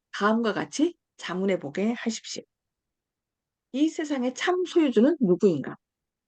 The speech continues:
집과 땅들, 그리고 모든 금, 은, 보화는 누구의 것인가? 께서는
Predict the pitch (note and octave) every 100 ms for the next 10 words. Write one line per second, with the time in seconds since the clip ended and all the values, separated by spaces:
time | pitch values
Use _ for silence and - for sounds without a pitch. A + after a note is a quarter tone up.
0 | _ _ _ - A3 - G#3+ A3+ B3+ A#3+
1 | A3 G3 - - F#3+ F#3 A#3+ - _ _
2 | _ F#3 G#3+ B3+ B3+ D#4 F#4 - - A#3+
3 | C4 - G3+ A#3+ B3 G#3+ D#3 F3+ A3+ E3+
4 | A#3 A#3 A3+ D#3 D3+ - - _ _ _
5 | _ _ _ _ _ _ _ _ _ -
6 | A#3 A3+ C4+